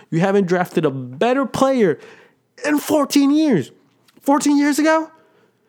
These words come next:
Shaq was the Heat, was the Heat, with the Heat. Like, literally, like, Dwayne Wade was, like, two years in the league. Hadn't even made the finals yet.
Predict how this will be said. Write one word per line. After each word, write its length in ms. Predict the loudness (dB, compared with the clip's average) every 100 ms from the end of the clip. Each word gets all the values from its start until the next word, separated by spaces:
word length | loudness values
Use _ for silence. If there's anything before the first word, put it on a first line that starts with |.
| _ _ _ _ _ _
Shaq 320 | -6 -4 -2
was 140 | 0 0
the 80 | 2
Heat, 200 | 0 0
was 160 | 0
the 80 | 0
Heat, 280 | -2 -2 -2
with 180 | -4 -4
the 60 |
Heat. 280 | -2 -2 -2
Like, 200 | -4 -4
literally, 600 | -2 0 0 0 0 0
like, 200 | -2 -4
Dwayne 540 | -4 -2 0 0 0 0
Wade 380 | 0 0 0 2
was, 280 | 0 0 -6 _ _ _ _ _ _ _ -8 -8 -8 -14 _ -2
like, 160 | -2 -2 -14 _ -10
two 240 | -2 0
years 260 | 2 0 0
in 120 | 0
the 60 |
league. 360 | 0 0 -2 -8 -8
Hadn't 220 | -2 0
even 160 | 2 2
made 180 | 0
the 80 | 0
finals 680 | -4 -4 0 2 2 2 0
yet. 220 | -4